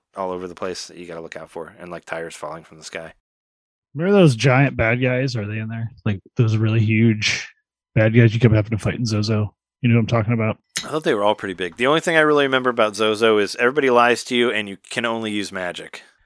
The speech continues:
Speaker 2: Mm-hmm.
Speaker 1: And that, and there's that tower that's, like, really annoying to beat.
Speaker 2: I hate Zozo.
Speaker 1: So I, I hated that level, yeah.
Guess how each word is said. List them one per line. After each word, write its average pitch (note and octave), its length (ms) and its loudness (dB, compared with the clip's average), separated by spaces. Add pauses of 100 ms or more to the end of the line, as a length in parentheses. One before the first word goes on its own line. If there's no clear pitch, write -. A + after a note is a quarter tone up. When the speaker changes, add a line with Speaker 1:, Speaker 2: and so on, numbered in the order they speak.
(140)
Speaker 2:
Mm-hmm. G#2 280 0 (100)
Speaker 1:
And G2+ 220 -10
that, G#2 220 -4
and A2+ 160 -4
there's A2 140 0
that A2 180 -4
tower G2 460 0
that's, E2+ 220 -12
like, F2 140 -10
really F#2+ 260 -4
annoying F2 340 -10
to D#2+ 60 -18
beat. D#2+ 260 -16 (240)
Speaker 2:
I A#2 80 -2
hate G2 240 -6
Zozo. E2+ 400 -16 (100)
Speaker 1:
So - 140 -10
I, G2 220 -4
I - 20 -8
hated F2+ 280 -8
that E2 180 -14
level, D#2 300 -20
yeah. D#2+ 160 -16